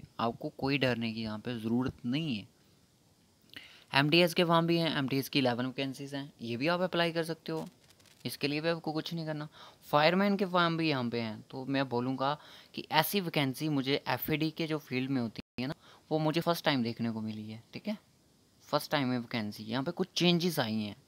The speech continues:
वो भी मैं आपको बताऊँगा। वो आप ये ट्रेडमैन्स की देख सकते हो, ये जो वैकेंसीज हैं, एबीयू इनका छोड़िए, जो आपको ऊपर दी गई हैं वो आप देख सकते हो। बाकी यहाँ पे लिखा है कि हंड्रेड परसेंट डिसेबिलिटी, जिनकी हंड्रेड परसेंट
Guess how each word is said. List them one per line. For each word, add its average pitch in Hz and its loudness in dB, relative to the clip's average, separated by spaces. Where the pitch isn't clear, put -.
वो 135 2
भी 143 -2
मैं 143 0
आपको 117 -4
बताऊँगा। 110 -8
वो 139 6
आप 147 8
ये 165 4
ट्रेडमैन्स 151 2
की 147 -4
देख 135 0
सकते - -8
हो, 135 -8
ये 131 -8
जो 127 -6
वैकेंसीज 120 -4
हैं, 131 -6
एबीयू 131 -4
इनका 127 -6
छोड़िए, 131 -4
जो 139 -6
आपको 131 -4
ऊपर 131 4
दी 123 0
गई 117 -4
हैं 143 -8
वो 123 2
आप 117 2
देख 117 -4
सकते 110 -14
हो। 113 -8
बाकी 131 0
यहाँ 156 2
पे 156 0
लिखा 147 0
है 156 -4
कि 190 -8
हंड्रेड 143 -2
परसेंट 147 -6
डिसेबिलिटी, 135 -4
जिनकी 135 -4
हंड्रेड 131 -4
परसेंट 143 -8